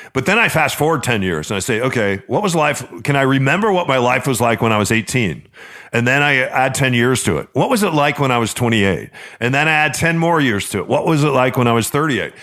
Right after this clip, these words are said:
And then I add ten more years to it, and I went, "Wow, forty-eight, and now I'm approaching fifty-eight." So eighteen was a long time ago, and, and it lets you know that you are closer to the end of your life than you are to the beginning,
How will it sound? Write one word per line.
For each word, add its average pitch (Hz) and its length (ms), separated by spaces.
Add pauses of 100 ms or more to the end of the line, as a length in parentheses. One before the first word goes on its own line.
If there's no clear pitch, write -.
(120)
And 139 140
then 147 120
I 156 100
add 151 220
ten 156 220
more 147 160
years 139 280
to 113 160
it, 98 100
and 113 100
I 110 80
went, 107 220
"Wow, 107 240
forty-eight, 135 800 (220)
and 104 140
now 113 220
I'm 135 120
approaching 107 540
fifty-eight." 92 600 (280)
So - 260
eighteen 196 540
was 170 140
a 147 60
long 143 260
time 143 280
ago, 170 400 (120)
and, 147 160
and 160 180
it 165 160
lets - 300
you 214 100
know 120 480 (260)
that 131 260
you 147 120
are 165 140
closer 156 680
to 135 160
the 131 180
end 151 200
of 135 40
your 117 160
life 101 300
than 120 140
you 123 160
are 117 200
to 123 80
the 117 100
beginning, 120 440